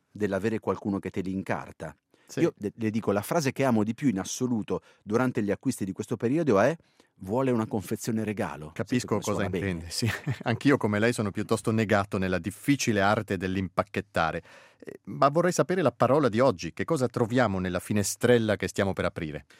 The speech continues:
Speaker 1: La parola dell'avventino di oggi è strenna.
Speaker 2: Strenna.
Speaker 1: Strenna è una di quelle parole che dal punto di vista estetico non sono un granché. Strenna, strenna, lo sente come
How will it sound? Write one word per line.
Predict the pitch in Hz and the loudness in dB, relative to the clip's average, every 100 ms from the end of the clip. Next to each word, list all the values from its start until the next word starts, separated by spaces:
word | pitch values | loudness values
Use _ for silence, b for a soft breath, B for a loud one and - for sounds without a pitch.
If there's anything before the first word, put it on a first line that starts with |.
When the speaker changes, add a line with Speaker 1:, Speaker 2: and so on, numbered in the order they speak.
| b b b | b b b
Speaker 1:
La | 98 165 | 0 2
parola | 160 160 131 95 | 2 4 4 2
dell'avventino | 98 101 120 98 117 131 120 196 156 101 | 0 2 2 2 2 4 2 0 2 2
di | 90 98 | 2 2
oggi | 160 208 110 101 | 0 0 -2 0
è | 139 226 _ | 0 0 _
strenna. | - - - 165 110 80 85 90 | -12 -10 -2 0 0 -4 -6 -6
Speaker 2:
Strenna. | 92 - - 127 135 82 73 76 73 _ _ _ - | -8 -10 -2 2 2 2 -6 -10 -12 _ _ _ -14
Speaker 1:
Strenna | - 185 175 98 90 101 123 | -4 0 2 2 0 0 -2
è | - 104 | -2 -2
una | 147 107 | 0 -2
di | 82 | -4
quelle | - 104 | -6 -4
parole | 85 101 78 | -4 -2 -4
che | 76 | -4
dal | 90 90 | -6 -6
punto | - 208 95 | -4 -4 -4
di | |
vista | 87 139 - | -4 -8 -6
estetico | 82 - 92 - 82 92 92 b b b b | -6 -4 -8 -8 -8 -6 -6 b b b b
non | 131 | -2
sono | - 254 | 0 2
un | 104 | 2
granché. | 92 80 78 - 80 - _ _ | 2 -4 -6 -10 -12 -12 _ _
Strenna, | - - 117 110 90 92 87 82 _ _ _ | -12 -2 2 2 2 -2 -2 -6 _ _ _
strenna, | - - - 101 87 85 85 | -10 -6 -2 0 0 -2 -4
lo | |
sente | 95 107 82 | -6 -8 -8
come | 82 73 | -8 -10